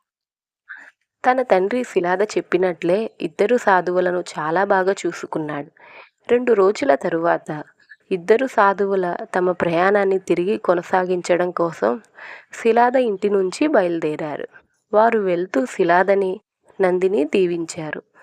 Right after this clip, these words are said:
ముందుగా శిలాదని "ఆయురారోగ్యాలతో కలకాలం సంతోషంగా జీవించు" అని దీవించారు. అనంతరం నంది సాధువుల పాదాలకు నమస్కరించాడు. సాధువులు నంది వైపు విచారంగా చూస్తూ,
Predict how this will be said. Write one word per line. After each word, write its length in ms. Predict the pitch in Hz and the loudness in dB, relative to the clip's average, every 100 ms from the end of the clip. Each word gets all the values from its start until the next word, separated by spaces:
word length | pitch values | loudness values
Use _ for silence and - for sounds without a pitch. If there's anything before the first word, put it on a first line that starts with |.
| - - _ | -20 -20 _
ముందుగా 440 | 202 226 277 277 240 | -2 -2 0 0 0
శిలాదని 800 | - 185 185 202 196 175 170 - - | -2 0 0 0 -2 -4 -8 -12 -4
"ఆయురారోగ్యాలతో 1200 | 156 175 208 202 175 185 180 180 175 175 - 190 - 226 - | -2 0 0 0 0 -2 -2 -4 -4 -4 -4 -6 -6 -8 -2
కలకాలం 580 | 175 175 175 170 208 202 | 0 0 0 0 0 -2
సంతోషంగా 720 | 160 160 185 190 196 190 202 | -6 -2 0 0 -2 -2 -2
జీవించు" 640 | 175 170 156 170 165 196 196 | -2 -2 -2 -2 -4 -6 -4
అని 180 | 185 233 | -2 -2
దీవించారు. 760 | 277 214 165 156 160 165 156 - _ _ _ _ _ _ | 0 0 0 -2 -6 -8 -8 -12 _ _ _ _ _ _
అనంతరం 680 | 160 208 269 220 196 175 208 - - - - | -4 -2 0 0 0 -4 -10 -18 -20 -20 -2
నంది 520 | 185 190 220 208 196 - _ _ _ _ - | 0 2 0 -2 -4 -10 _ _ _ _ -20
సాధువుల 600 | - 190 180 208 254 240 | 0 4 4 4 2 2
పాదాలకు 600 | 180 170 185 196 196 233 | 2 2 0 -2 -2 0
నమస్కరించాడు. 1000 | 202 165 - 180 175 165 - 160 151 151 _ | 0 -2 -2 -2 -2 -6 -8 -10 -10 -16 _
సాధువులు 640 | - - 175 185 247 247 220 | -16 -2 0 0 -2 -2 -2
నంది 360 | 185 165 175 208 | -2 -4 -2 0
వైపు 380 | 196 185 - | 0 -2 -6
విచారంగా 640 | 185 180 - 175 180 202 202 | -6 -4 0 0 0 0 -2
చూస్తూ, 640 | 196 180 160 - 165 156 | -2 -4 -4 -6 -4 -4